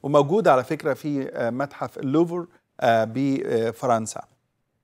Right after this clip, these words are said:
هي مجموعة من القوانين البابلية يبلغ عددها ميتين اتنين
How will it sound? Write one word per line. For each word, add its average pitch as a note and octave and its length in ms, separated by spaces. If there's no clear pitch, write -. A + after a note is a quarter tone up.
هي F3+ 120
مجموعة F#3+ 400
من D3 140
القوانين C#3 580
البابلية D3 840
يبلغ F#3 420
عددها E3 760
ميتين F3+ 640
اتنين D#3 580